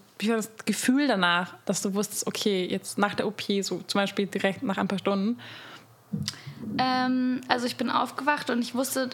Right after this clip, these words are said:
Speaker 2: ich hatte davor super Angst, dass ich schm-, so starke Schmerzen haben werde, wenn ich aufwache. Aber ich bin aufgewacht und das Erste, was ich mir dachte, war, "Oh, es tut ja gar nicht so weh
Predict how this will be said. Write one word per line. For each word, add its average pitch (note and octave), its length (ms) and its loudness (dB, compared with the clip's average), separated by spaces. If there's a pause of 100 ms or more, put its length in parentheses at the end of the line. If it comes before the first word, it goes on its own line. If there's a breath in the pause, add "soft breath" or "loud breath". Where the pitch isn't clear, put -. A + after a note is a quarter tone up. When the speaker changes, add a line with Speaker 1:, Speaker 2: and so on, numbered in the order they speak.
Speaker 2:
ich A3+ 200 -2
hatte A#3 180 -2
davor B3 340 0
super B3 300 2
Angst, A3+ 280 0
dass A#3 160 -2
ich G#3 160 -2
schm-, A3+ 260 -2
so G#3+ 380 0
starke A#3+ 340 0
Schmerzen G#3+ 400 -2
haben G3+ 200 0
werde, F#3+ 220 -2
wenn G3 120 0
ich G3 140 -4
aufwache. G#3+ 720 0 (560 loud breath)
Aber A#3+ 180 4
ich A#3+ 80 -2
bin B3 100 2
aufgewacht B3+ 400 2
und B3+ 80 4
das B3 80 -2
Erste, B3 240 0
was B3 140 -2
ich A3+ 80 -2
mir A#3 120 0
dachte, A#3 400 0
war, A3+ 520 2
"Oh, D4+ 40 0
es C4+ 120 -2
tut A#3+ 200 -2
ja A3 80 2
gar A3 160 0
nicht A3 160 -2
so G#3 160 0
weh B3+ 260 0